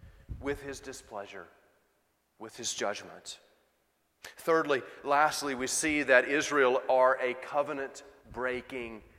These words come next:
people. All of these overtures, you think about how many times Hosea must have been in their midst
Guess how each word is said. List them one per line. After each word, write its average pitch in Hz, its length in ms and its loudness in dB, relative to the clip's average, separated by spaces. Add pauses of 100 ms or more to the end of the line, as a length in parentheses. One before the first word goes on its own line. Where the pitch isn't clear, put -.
(260)
people. 120 360 -10 (440)
All 226 240 -6
of 202 80 -4
these 175 200 -10
overtures, 120 720 -10 (1800)
you 180 160 -6
think 247 180 -4
about 170 240 8
how 175 180 8
many 175 240 2
times 147 420 2
Hosea 147 440 4
must 143 280 -2
have 143 120 -8
been 139 160 -4
in 131 100 -4
their 123 140 -2
midst 135 480 -8